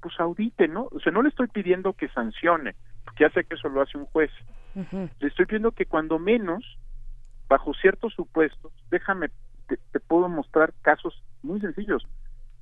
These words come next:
Speaker 1: ¿Cómo se están construyendo los C cinco de seguridad en el país, no?
Speaker 2: Ujú.
Speaker 1: Son, no sabes, es, son escandalosas las cantidades de dinero que se gastan en estos centros de seguridad, ¿no? Que construyan los estados.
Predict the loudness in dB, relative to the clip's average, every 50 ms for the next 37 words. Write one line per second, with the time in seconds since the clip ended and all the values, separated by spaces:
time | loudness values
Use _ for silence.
0 | -6 2 4 4 4 4 2 2 0 0 0 0 0 -2 2 4 6 6 6 6
1 | 4 2 2 2 2 4 2 2 2 2 -4 -8 -6 -2 -2 -2 0 0 0 0
2 | 0 -2 0 0 2 2 4 2 2 0 -2 -2 4 6 6 6 6 2 -2 -6
3 | -12 -10 -8 -8 -8 -8 -10 -8 -6 -4 -4 -4 -4 -6 -8 -8 -12 -14 -12 -12
4 | -12 -12 -12 -16 -16 -18 -20 -18 -14 -6 0 0 0 2 6 8 8 8 8 4
5 | 0 0 -6 -6 -6 -8 -12 -8 -8 -6 -6 -6 -2 0 0 2 6 6 6 6
6 | 6 4 2 2 0 -6 -6 -2 -2 -4 -2 -2 -6 -4 0 0 2 2 2 0
7 | 0 0 -2 -6 -8 -8 -6 -2 0 0 0 0 -2 -6 -6 -6 -8 -8 -10 -8
8 | -2 0 0 0 0 2 0 0 0 -2 -14 -16 -20 -20 -4 4 4 4 8 8
9 | 8 8 8 6 8 8 8 10 8 6 6 2 -4 -8 -8 -6 -8 -10 -8 -8
10 | -10 -8 -8 -4 -4 -4 -4 -4 -8 -14 -16 -18 -6 2 4 6 6 4 2 -2
11 | -8